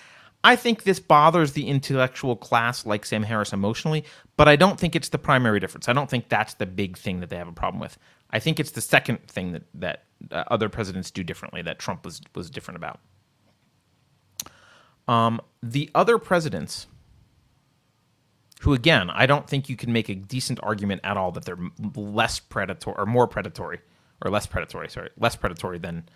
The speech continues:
than Trump. They're, they're similar similar greed and power lusting and everything. I mean,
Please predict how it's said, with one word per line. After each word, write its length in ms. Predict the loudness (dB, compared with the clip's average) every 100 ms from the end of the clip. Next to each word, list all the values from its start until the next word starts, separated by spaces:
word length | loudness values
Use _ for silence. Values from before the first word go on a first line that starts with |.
| _ _ _
than 80 | -4
Trump. 140 | -2
They're, 120 | -2
they're 200 | -4 -6
similar 640 | -6 0 2 4 4 2 -2 _ _ _ _ _
similar 420 | 0 2 4 2
greed 480 | 0 0 2 2 2
and 120 | 0
power 280 | 0 2 2
lusting 300 | 0 -2 -4
and 80 | -4
everything. 520 | -4 -6 -6 -6 -10 -16
I 60 | -10
mean, 320 | -6 -6 -8